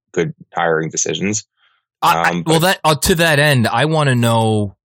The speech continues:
Speaker 2: and I'll be writing something to this effect tomorrow, is he smart enough to know what he doesn't know, which is always, to me, a test of any truly smart person,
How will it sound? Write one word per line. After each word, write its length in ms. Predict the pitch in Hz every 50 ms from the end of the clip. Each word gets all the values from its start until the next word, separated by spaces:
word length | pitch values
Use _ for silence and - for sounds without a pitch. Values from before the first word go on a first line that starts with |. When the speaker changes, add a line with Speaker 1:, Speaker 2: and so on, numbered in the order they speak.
| _ _ -
Speaker 2:
and 120 | 110 107
I'll 120 | 104 104 98
be 120 | 101 104
writing 280 | 98 110 113 113 110 101
something 280 | - 120 107 107 95 92
to 100 | 104 101
this 160 | 98 90 95
effect 340 | 92 - 113 104 98 - -
tomorrow, 680 | - 101 127 170 170 135 120 110 104 101 95 95 - - _ _ _
is 200 | 120 127 117 -
he 120 | - 143 131
smart 400 | - - - 131 135 160 185 180
enough 260 | 175 170 165 156 -
to 120 | - 156
know 280 | 123 117 120 127 127 127
what 200 | 120 120 117 113
he 100 | 117 104
doesn't 380 | 90 104 101 101 98 98 71
know, 200 | 92 90 82 85
which 200 | 85 92 101 -
is 100 | 107 95
always, 420 | 107 107 110 113 110 104 - - - _ -
to 100 | - 104
me, 220 | 98 101 98 92
a 40 | 90
test 400 | - - - 95 90 - - -
of 100 | 92 87
any 220 | 90 101 101 95
truly 360 | 90 - - 107 101 98 98 92
smart 340 | - - 101 95 87 -
person, 420 | - 101 98 90 - 73 73 73